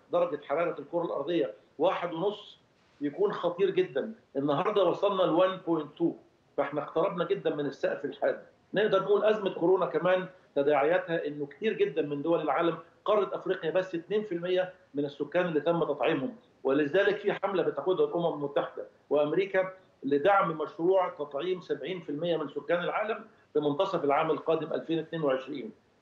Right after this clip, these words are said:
فنقدر نقول إن قضايا البيئة والenvironment وقضايا مسألة الكورونا والتعافي منها من الناحية العملية على الواقع كانت الشغل الشاغل لمعظم المتحدثين،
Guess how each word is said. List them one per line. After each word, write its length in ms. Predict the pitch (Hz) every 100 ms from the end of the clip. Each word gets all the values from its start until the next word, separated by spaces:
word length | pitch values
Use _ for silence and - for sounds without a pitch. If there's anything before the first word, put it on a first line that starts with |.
| -
فنقدر 380 | 170 226 214
نقول 300 | 202 196 214
إن 120 | 190 160
قضايا 400 | - 165 196 180
البيئة 340 | 156 185 - - _ -
والenvironment 640 | 139 143 139 175 175 170 170 - _ 131
وقضايا 580 | 139 143 165 175 165
مسألة 400 | 143 139 180 160
الكورونا 420 | 156 - 143 175 160
والتعافي 460 | 139 - 139 160 147
منها 340 | 175 175 175 - _ -
من 180 | 143 147
الناحية 880 | 147 147 147 143 135 185 202 190 - - _ -
العملية 540 | 147 135 147 147 170 165
على 180 | 139
الواقع 480 | 135 143 185 - 156 - -
كانت 300 | 170 175 165
الشغل 440 | 147 - 202 208
الشاغل 500 | 170 - 185 175 175 - - _
لمعظم 420 | 139 160 180 165
المتحدثين، 760 | 147 143 135 135 131 127 127 110